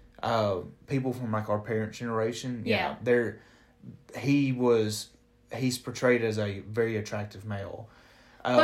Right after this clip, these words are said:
Speaker 2: if, I'm talking about for our generation then.
Speaker 1: You wanna know who's, who that person is for our generation?
Speaker 2: Kylo Ren?
Speaker 1: No, Ryan Reynolds.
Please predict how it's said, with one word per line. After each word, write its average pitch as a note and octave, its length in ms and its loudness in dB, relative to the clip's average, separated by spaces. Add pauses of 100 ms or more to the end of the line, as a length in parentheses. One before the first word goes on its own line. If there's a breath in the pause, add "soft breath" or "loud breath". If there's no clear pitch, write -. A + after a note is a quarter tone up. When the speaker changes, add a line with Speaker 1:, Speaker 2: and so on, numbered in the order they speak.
(140)
Speaker 2:
if, - 100 -8
I'm E4 240 4
talking A4 220 2
about F4+ 180 0
for - 240 -2
our A3+ 320 2
generation F3+ 720 -10
then. - 400 -12
Speaker 1:
You C3 140 2
wanna C#3+ 200 4
know C#3+ 60 2
who's, C3 300 2
who B2 260 -4
that A#2+ 200 4
person A#2 340 -2
is G#2+ 180 -2
for G2+ 100 -6
our G2+ 140 0
generation? A#2+ 760 -2
Speaker 2:
Kylo F3+ 380 -8
Ren? F#3 360 -8
Speaker 1:
No, A2 340 -4
Ryan G#2+ 280 -2
Reynolds. G#2 480 -8